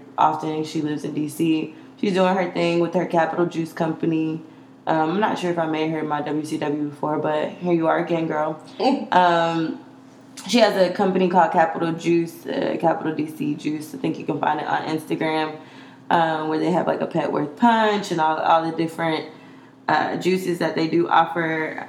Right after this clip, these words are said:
Speaker 1: um, are named after popular areas in D C, and they're pretty delicious. And I've been with her tagging the city. You can see her art, um, at an
Speaker 2: Oh, yeah.
Speaker 1: exhibit that Google put on recently, I believe, where it's a Google.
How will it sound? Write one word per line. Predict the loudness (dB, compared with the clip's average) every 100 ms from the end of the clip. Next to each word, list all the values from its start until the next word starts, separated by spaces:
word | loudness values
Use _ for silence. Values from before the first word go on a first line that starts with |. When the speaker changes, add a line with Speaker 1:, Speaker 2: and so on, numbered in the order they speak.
| -12 -4
Speaker 1:
um, | 0 2 2 0
are | -4
named | -4 -2 0
after | -2 -2 0 0
popular | 0 -2 0 -2 -2
areas | -2 -2 0 0 0 -2
in | -2 0
D | 0 -4
C, | -2 0 0 -2 -6 -20 -20 -20 -20 -6
and | 0 2 2 0 2
they're | 0 0
pretty | 0 0
delicious. | 2 2 2 2 -2 -2
And | -4 -2 0 0
I've | 2 2 0 -8 -18 -20 -20 -20 -18 -12 0
been | 2 2
with | 2
her | 0 0
tagging | 2 4 4 2 0 2 0
the | 0
city. | -4 -2 2 2
You | 2 2 0
can | -2 -4
see | -2 -2
her | -2 2
art, | 4 4 0 -4 -2
um, | -2 -2
at | -4
an | -4
Speaker 2:
Oh, |
yeah. | -4
Speaker 1:
exhibit | -2 0 0 0 -2 -8 -16 -10 2
that | 2 2 2
Google | 2 4 0
put | 2 2
on | 2 2 2
recently, | 0 0 0 0 0
I |
believe, | 0 0 0 0 -2
where | -8
it's | -8
a |
Google. | -2 0 0 0 -2